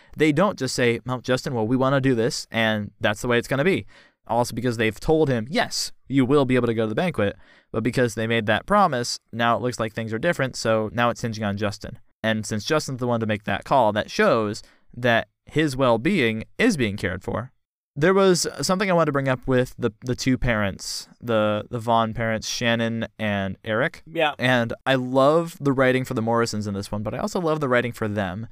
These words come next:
Speaker 1: because we see in the first scene with them when she gets off the airplane and goes to find him, and he's gotten off the bus, and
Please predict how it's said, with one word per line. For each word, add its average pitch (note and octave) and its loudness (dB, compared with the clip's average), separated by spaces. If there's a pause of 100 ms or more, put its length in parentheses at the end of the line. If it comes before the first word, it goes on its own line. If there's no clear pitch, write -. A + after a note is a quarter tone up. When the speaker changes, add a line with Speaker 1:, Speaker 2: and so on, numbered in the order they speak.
(340)
Speaker 1:
because C3 -2
we C3 2
see D3+ 0 (120)
in C#3 2
the B2 0
first - -2
scene A#2+ -4
with G#2 -2
them G#2 -2
when G#2 -2 (260)
she C3+ 0
gets C3 0
off B2 2
the A#2+ 2
airplane A2 0
and A2 -6
goes B2+ 0
to A#2 -6
find A2 0
him, G#2+ -2
and G#2+ -4
he's A#2+ -2
gotten A2+ 0
off G#2+ -2
the G#2+ -8
bus, G2+ -2
and G#2 -2